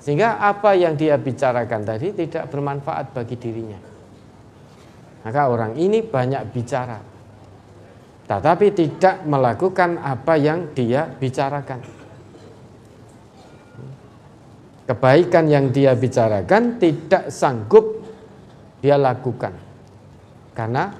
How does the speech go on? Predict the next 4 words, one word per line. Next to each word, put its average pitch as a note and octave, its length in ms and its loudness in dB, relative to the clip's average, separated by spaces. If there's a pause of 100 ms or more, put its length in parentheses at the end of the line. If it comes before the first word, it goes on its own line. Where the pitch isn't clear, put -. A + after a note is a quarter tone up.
enggan C3 480 0
untuk A#2 400 -6
melakukannya. A#2+ 800 -8 (1040)
Maka C#3+ 220 -2